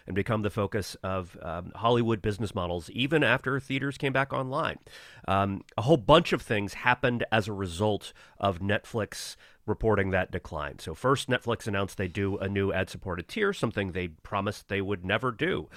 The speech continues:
They also began looking at putting movies into theaters, leading to, for example, a one-week medium-sized run of the movie we're gonna talk about later,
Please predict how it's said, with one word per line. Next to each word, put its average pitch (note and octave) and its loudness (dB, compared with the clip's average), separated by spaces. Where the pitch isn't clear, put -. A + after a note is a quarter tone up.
They G#2 2
also C3+ 4
began E3 4
looking D#3 2
at C#3 4
putting D#3 4
movies C#3 2
into A#2+ -2
theaters, A2+ -2
leading F#2 -4
to, F#2+ -4
for E2 -6
example, G#2+ -2
a G2+ 2
one-week F#2+ -2
medium-sized F#2 -4
run G2 -2
of E2+ -12
the F2 -14
movie G#2+ -4
we're B2 -6
gonna D3 -6
talk D#3 0
about - -2
later, F#3+ -2